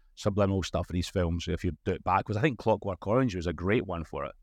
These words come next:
A lesser-known conspiracy theory states that Stanley Kubrick was an inside member of the Illuminati. There they are, cropping up again. The mythical group which supposedly controls the earth,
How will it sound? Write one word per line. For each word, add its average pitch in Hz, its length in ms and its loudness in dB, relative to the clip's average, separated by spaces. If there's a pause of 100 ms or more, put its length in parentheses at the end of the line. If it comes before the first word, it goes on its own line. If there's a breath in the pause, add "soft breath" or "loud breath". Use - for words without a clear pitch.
(520)
A 123 60 4
lesser-known 208 560 2
conspiracy 135 600 0
theory 120 320 -2
states 131 400 -2
that 98 120 -8
Stanley 151 340 2
Kubrick 117 460 0 (280)
was 113 140 -2
an 117 160 -2
inside 160 480 2
member 113 380 2
of 104 180 -2
the 110 60 4
Illuminati. 98 840 0
There 101 160 2
they 104 100 2
are, 139 200 6 (240)
cropping 101 380 -2
up 95 120 0
again. 104 420 0 (360)
The 113 80 -2
mythical 127 360 0
group 147 200 2 (440)
which 110 160 -4
supposedly 120 480 -2
controls 85 420 -4
the 117 120 2
earth, - 260 -6